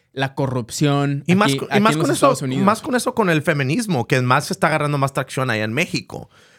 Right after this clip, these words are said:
Speaker 2: Eso del feminismo. O sea, aquí ya tenemos el feminismo. Allá está agarrando más tracción.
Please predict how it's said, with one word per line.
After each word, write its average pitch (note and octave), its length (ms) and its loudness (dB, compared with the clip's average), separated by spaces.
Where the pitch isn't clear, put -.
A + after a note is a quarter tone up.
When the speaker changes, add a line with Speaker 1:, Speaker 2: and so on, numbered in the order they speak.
Speaker 2:
Eso C3 220 2
del C#3+ 120 2
feminismo. C3+ 380 -2
O D#3+ 60 2
sea, F#3 240 2
aquí B3 240 -2
ya C4 140 0
tenemos A#3 300 0
el F3+ 100 0
feminismo. D#3+ 680 0
Allá D3+ 240 2
está G3 180 -2
agarrando G3 280 0
más E3 220 0
tracción. F#3+ 460 -2